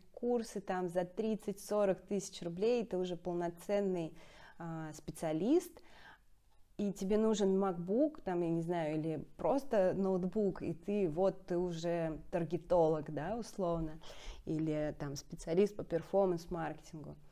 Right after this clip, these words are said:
А, конкурировать с ними,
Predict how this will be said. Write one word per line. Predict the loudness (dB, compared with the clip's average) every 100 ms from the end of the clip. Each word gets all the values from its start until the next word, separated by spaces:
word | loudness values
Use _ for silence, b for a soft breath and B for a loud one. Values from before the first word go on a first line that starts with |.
| B B B B B -14
А, | -8 -6 -4 -6 -4
конкурировать | -2 0 4 4 6 4 0
с | -2
ними, | 0 4 4 4 2 -2